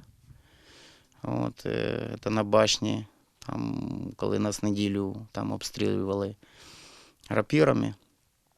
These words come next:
получив контузію. Ну, буть не вбило, а привалило мішками, ну, тільки получив контузію. От. А другу, е, я вже получив десятого января, це вже перед тим, як упав аеропорт.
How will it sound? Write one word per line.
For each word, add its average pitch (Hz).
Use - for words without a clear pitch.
получив 92
контузію. 101
Ну, 101
буть 98
не 104
вбило, 123
а -
привалило 98
мішками, 117
ну, -
тільки -
получив -
контузію. 101
От. -
А 110
другу, 147
е, 117
я 110
вже 107
получив 107
десятого 107
января, 123
це 104
вже 101
перед 104
тим, 98
як 98
упав 101
аеропорт. 113